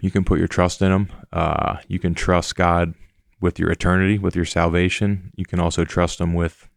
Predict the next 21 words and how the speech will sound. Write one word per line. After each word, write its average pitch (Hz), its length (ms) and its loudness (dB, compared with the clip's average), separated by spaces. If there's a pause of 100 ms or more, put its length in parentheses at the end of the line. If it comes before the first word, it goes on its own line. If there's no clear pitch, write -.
(120)
forgiveness. 95 720 -2
You 87 160 -4
can 90 120 -8
trust 85 340 -4
Him 82 120 -2
with 82 340 -4 (480)
significance. 87 720 0
You 85 80 0
can 82 140 -2
trust 82 300 -4
Him 82 100 0
with 82 260 -2
power 87 640 0
to, 82 240 -6 (160)
to 90 100 -6
live 87 240 -2
out 85 220 -2
your 90 120 0
daily 85 340 2
life. 82 420 0 (720)
Um, 78 880 0